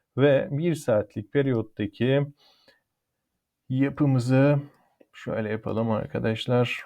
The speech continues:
Bunun altına bir trend atalım. Altı bin yüz on yedi seviyesi arkadaşlar. Bir saatlik dip olarak baktığımızda bizim karşımıza çıkan bölge. Peki,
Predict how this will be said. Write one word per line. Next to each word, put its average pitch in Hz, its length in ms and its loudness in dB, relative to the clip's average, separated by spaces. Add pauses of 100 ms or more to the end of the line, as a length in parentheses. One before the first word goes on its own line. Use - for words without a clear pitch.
Bunun 120 300 0
altına 113 560 2
bir 135 360 2 (380)
trend 127 360 4
atalım. 135 520 0 (260)
Altı 160 480 6
bin 160 260 2
yüz 151 400 0 (100)
on 156 160 4
yedi 117 320 2
seviyesi 113 520 0
arkadaşlar. 104 880 2
Bir 160 180 0
saatlik 107 800 -2
dip 151 180 -4
olarak 120 540 2 (320)
baktığımızda 113 760 0
bizim 139 300 -4
karşımıza 139 600 2
çıkan 147 580 2 (320)
bölge. 139 680 4 (320)
Peki, 165 460 -2